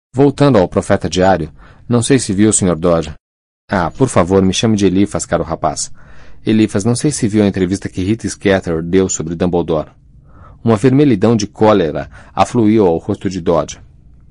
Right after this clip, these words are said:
"Ah, sim, Harry. Vi. Aquela mulher, ou urubu, seria um termo mais apropriado, decididamente me importunou para conversar com ela. Envergonho-me de dizer que fui grosseiro. Chamei-a de metida.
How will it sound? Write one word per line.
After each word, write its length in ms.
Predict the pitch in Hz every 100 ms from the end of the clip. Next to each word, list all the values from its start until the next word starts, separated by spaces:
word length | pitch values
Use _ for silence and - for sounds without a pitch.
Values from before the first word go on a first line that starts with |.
| -
"Ah, 300 | - 107 113
sim, 320 | 92 - 92 85
Harry. 420 | 76 67 - - - -
Vi. 340 | 90 95 85 - - -
Aquela 280 | 101 120 117
mulher, 420 | 90 85 90 - -
ou 220 | 95 90
urubu, 460 | 95 87 82 101 - -
seria 320 | - 90 92
um 60 |
termo 280 | 87 95 92
mais 200 | 87 85
apropriado, 600 | 85 82 78 87 92 82 - - -
decididamente 880 | 120 151 - 104 98 90 92 107
me 80 | 98
importunou 600 | 92 - 98 101 87 90
para 180 | 85 80
conversar 420 | 92 87 - 87
com 140 | - 85
ela. 220 | 76 76 - -
Envergonho-me 800 | 131 131 135 104 120 110 90 80
de 160 | 85 87
dizer 320 | 92 90 95
que 100 | -
fui 180 | 87 107
grosseiro. 560 | 104 101 - 90 76 69 -
Chamei-a 560 | - 110 110 117 82
de 160 | 82 92
metida. 500 | 95 - 101 80